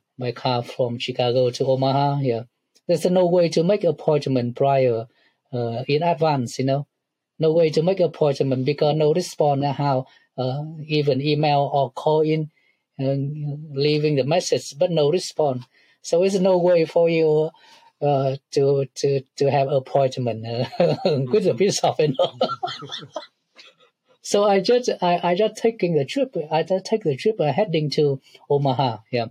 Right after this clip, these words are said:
Speaker 1: on Sunday, yeah. I, I leave the day before o-, on Saturday, yeah. So that is on Sunday, Mass at ten or eight, yeah, I, I saw on the schedule. So I ge-, I think that after the Mass on Sunday, I would have the chance, yeah,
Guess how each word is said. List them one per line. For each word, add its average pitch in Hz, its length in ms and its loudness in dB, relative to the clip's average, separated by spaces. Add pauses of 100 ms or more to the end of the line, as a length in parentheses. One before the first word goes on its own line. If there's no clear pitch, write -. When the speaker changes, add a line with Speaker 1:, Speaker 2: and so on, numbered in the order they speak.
(760)
Speaker 1:
on 131 140 0
Sunday, 139 440 0 (160)
yeah. 113 140 -6 (840)
I, 156 280 0
I 151 40 2
leave 156 200 0
the 131 100 0
day 147 160 2
before 143 480 0
o-, 139 320 -2
on 131 100 -2
Saturday, 143 480 0
yeah. 113 240 -4 (420)
So - 180 -2
that 160 180 2
is 151 80 4
on 139 220 0
Sunday, 139 380 0
Mass 165 300 0
at 170 240 -2
ten 131 400 -2
or 127 220 -2
eight, 208 260 -2
yeah, 120 180 -4
I, 131 520 -4
I 135 40 2
saw 135 340 -2
on 127 100 -2
the 117 80 -6
schedule. 123 600 -4 (600)
So 156 160 0
I 156 100 2
ge-, 147 240 2 (160)
I 151 60 4
think 151 260 0
that 175 200 2
after 175 440 0
the 123 100 0
Mass 165 280 0
on 151 100 0
Sunday, 143 560 0 (460)
I 147 320 0
would 175 160 0
have 143 220 2
the 123 100 2
chance, 135 480 -2
yeah, 120 220 0